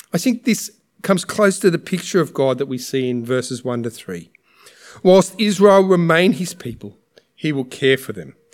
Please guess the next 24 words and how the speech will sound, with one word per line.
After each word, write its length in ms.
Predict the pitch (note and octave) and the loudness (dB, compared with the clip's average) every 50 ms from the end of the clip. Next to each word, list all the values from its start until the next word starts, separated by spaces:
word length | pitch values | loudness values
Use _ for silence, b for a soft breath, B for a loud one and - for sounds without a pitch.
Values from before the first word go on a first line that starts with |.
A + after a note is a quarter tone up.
| B B B B | B B B B
He 160 | - F3 F3 | 0 2 4
will 120 | D#3+ E3 - | 4 2 0
protect 420 | - E3 - - - E3+ E3 - | -2 -8 -6 -4 -4 -4 -4 -4
them. 120 | C3 B2+ | -10 -10
He 200 | - - - F#3 | -8 -6 -4 -2
will 120 | F3+ F3+ E3+ | 0 0 0
lead 360 | F3 E3+ F3 F#3 G#3+ A#3+ A#3+ | 0 2 2 4 2 4 2
them 160 | A3 D3 B2+ | 0 0 0
to 120 | - - A#2+ | -2 -6 -6
victory. 480 | A2+ A2+ G2+ _ - - E2 D2 _ _ _ _ _ b b b b b b b b b b b b | -6 -6 -10 _ -14 -16 -16 -16 _ _ _ _ _ b b b b b b b b b b b b
And 220 | - E3 E3+ E3 F#3 | -2 -2 0 2 2
that 180 | A3 A#3 C#4 | 2 2 4
is 180 | D#4 C4 G3 G#3 | 2 0 0 0
why 200 | F#3 D#3+ D3+ C#3+ | 2 4 4 4
Israel 360 | C#3 C#3+ C3+ - D3 C3 C3 | 2 0 -2 -2 -2 -2 -2
have 220 | - D3 C#3 - | -2 -4 -4 -4
confidence 640 | - - - F#3 F#3+ G3 - F3+ C#3 A2 G2+ - - b b b b b b | -8 -2 0 0 0 0 -2 -4 -4 -4 -8 -10 -16 b b b b b b
that 140 | - E3+ - | -6 -6 -2
when 220 | D3 D3 D#3 E3 | 0 0 0 2
they 140 | E3 D#3+ D#3+ | 2 0 -2
call 380 | D3 D#3 - - F#3 F3 E3+ E3 | -2 -6 -10 -6 -4 0 0 0
out 160 | D#3+ D3 - | 0 -2 -4
to 80 | - C#3 | -12 -8
God, 420 | B2+ C#3 B2+ B2 B2+ B2 B2 | -4 -2 0 0 0 -2 -2